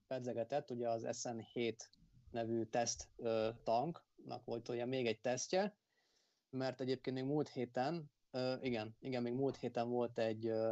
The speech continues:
egy nyomástesztje, egy kriogenikus nyomástesztje, ahol folyékony nitrogénnel töltötték föl, és akkor még a teszt közben, ö,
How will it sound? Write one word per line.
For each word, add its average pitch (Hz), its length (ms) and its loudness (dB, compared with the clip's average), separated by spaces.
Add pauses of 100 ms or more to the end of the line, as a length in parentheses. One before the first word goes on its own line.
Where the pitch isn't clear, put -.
egy 117 140 -4
nyomástesztje, 123 680 -2
egy 120 120 2
kriogenikus 113 680 -2
nyomástesztje, 131 680 0
ahol 113 260 4
folyékony 120 360 0
nitrogénnel 117 560 -2
töltötték 113 560 0
föl, 170 460 2 (500)
és - 200 -2
akkor 135 280 0
még 131 140 0
a 127 100 2
teszt 139 260 0
közben, 120 500 0
ö, 117 220 0